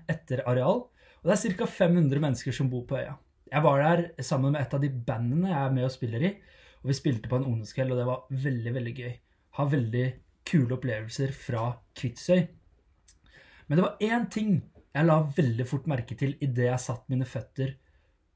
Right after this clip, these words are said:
på Kvitsøy. Man kommer av ferja, og så ser man umiddelbart at det er helt vanvittig mye sauer på denne øya.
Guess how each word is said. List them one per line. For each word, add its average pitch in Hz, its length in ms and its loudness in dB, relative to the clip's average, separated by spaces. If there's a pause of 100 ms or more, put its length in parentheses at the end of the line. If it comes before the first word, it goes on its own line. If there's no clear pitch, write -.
(360)
på 127 320 0 (100)
Kvitsøy. - 480 -8 (640)
Man 175 100 4
kommer 160 280 6
av 156 100 0
ferja, 170 320 4 (1040)
og 143 100 -2
så 185 140 -4
ser 123 320 -2
man 156 240 -4
umiddelbart 143 640 2
at - 100 -12
det 151 80 -4
er 139 120 0
helt 160 180 -8
vanvittig 175 640 0
mye 196 180 0
sauer 196 600 -2 (400)
på 165 160 2
denne 131 240 0
øya. 113 140 -10